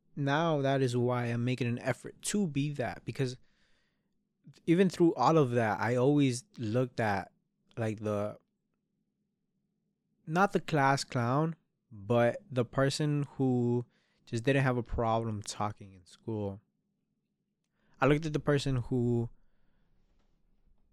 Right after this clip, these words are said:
was friends with everyone. And that's,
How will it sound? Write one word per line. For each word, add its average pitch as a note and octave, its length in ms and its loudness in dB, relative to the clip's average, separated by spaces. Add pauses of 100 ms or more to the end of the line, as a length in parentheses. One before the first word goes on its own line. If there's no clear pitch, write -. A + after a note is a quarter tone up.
(360)
was A2 640 2 (640)
friends A#2+ 480 2
with G#2 180 0
everyone. G2+ 640 0
And C3 100 2
that's, D#3 380 6